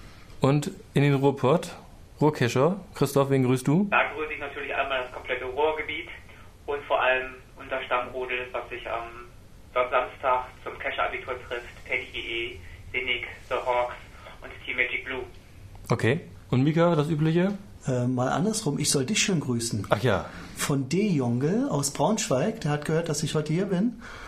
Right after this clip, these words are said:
Speaker 3: Und der wird am Dienstag nach Berlin kommen. Wir treffen uns am, äh, Hauptbahnhof und dann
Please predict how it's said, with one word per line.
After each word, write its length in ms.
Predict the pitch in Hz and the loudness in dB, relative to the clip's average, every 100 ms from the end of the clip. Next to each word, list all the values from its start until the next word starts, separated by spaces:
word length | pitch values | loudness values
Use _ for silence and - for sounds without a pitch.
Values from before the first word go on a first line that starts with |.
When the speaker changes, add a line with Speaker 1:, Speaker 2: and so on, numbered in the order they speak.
| - - | -14 -4
Speaker 3:
Und 140 | 156 | 0
der 100 | 160 | 2
wird 220 | 160 190 - | 0 -2 0
am 240 | 170 165 | 0 2
Dienstag 560 | 185 240 - 226 220 220 | 2 0 2 2 2 0
nach 140 | 190 | 0
Berlin 260 | 196 180 254 | 0 2 0
kommen. 280 | 262 269 | 2 2
Wir 100 | 208 196 | 2 0
treffen 280 | 190 196 233 | -2 0 0
uns 360 | 220 - - 240 | 0 -4 -6 -4
am, 380 | 208 208 208 208 - - - - - - | 0 0 0 -2 -10 -16 -16 -16 -14 -4
äh, 40 | 165 | 0
Hauptbahnhof 640 | 160 214 220 214 220 214 214 | 2 2 4 4 4 2 0
und 240 | 185 175 | -2 0
dann 460 | 170 170 170 170 | 0 2 2 0